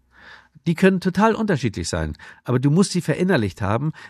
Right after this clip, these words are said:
weil das ist dein täglicher Navigator, an dem du dich immer wieder ausrichtest.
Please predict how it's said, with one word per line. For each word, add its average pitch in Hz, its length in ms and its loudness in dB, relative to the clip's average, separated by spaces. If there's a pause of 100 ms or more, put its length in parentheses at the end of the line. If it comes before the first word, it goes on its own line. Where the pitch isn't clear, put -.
weil 120 140 0
das 165 200 -2
ist 165 180 -2
dein 127 180 -4
täglicher 151 440 -2
Navigator, 120 680 -2
an 107 120 -4
dem 120 200 0
du 123 80 0
dich 117 140 -10
immer 196 180 0
wieder 165 220 -2
ausrichtest. 85 600 -6